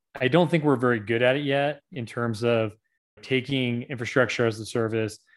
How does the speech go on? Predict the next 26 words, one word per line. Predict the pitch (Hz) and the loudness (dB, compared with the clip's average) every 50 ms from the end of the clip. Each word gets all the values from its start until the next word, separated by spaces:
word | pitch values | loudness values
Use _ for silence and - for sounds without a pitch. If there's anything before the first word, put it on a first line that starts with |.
| _ _ _ _ _ | _ _ _ _ _
pulling | - - 151 147 143 135 131 127 | 2 4 6 6 6 4 4 2
in | 127 127 127 123 120 120 117 117 - - - | 0 0 0 0 0 0 -2 -4 -6 -8 -4
different | 127 135 131 135 127 120 | -4 -2 -2 -2 -2 -2
random | 127 123 127 123 120 120 120 | -2 -2 -2 -2 -2 0 0
algorithms | 120 120 123 117 120 117 117 117 107 117 120 117 110 113 107 110 | 2 0 0 0 0 -2 -2 -2 -2 -4 -6 -6 -6 -8 -8 -8
and | 113 110 110 110 113 120 120 | -6 -6 -6 -6 -8 -10 -6
pulling | - 131 131 131 127 123 123 | -2 0 2 2 2 2 4
in | 120 120 117 117 - | 2 2 2 0 0
maybe | 117 123 117 120 113 | 0 0 0 0 -2
some | - - 120 113 | -2 -4 -6 0
data | 110 123 120 123 120 110 | 2 4 4 4 2 0
services. | - - 120 113 113 - - 113 104 107 | 0 -2 -2 -2 -2 -4 -6 -6 -2 -2
Like, | 117 113 - - - - - - - - | -2 -2 -4 -8 -20 -20 -20 -10 -2 -2
I | 127 | 0
think | 120 - 165 165 156 - | 0 2 2 2 2 4
that | 156 143 135 127 | 6 6 6 6
is | 127 123 123 117 107 - - | 4 2 0 0 -4 -8 -12
something | - - 127 120 - - 123 120 | -6 -6 -6 -4 -2 -2 -2 -2
we're | 113 113 110 - | -2 -4 -6 -8
still | - - 127 | -4 -4 -2
maturing, | 117 110 104 - - 131 123 120 117 110 104 | -2 -2 -4 -4 -2 0 2 2 0 0 0
but | 117 113 | -2 -2
I | 110 107 | -2 -2
think | - 143 131 110 | -2 -4 -4 -4
this | 113 120 104 98 | -6 -8 -8 -6
vision | 107 117 120 120 113 110 110 110 110 107 107 104 104 | -6 -4 -2 -2 -2 -4 -6 -6 -6 -8 -8 -10 -12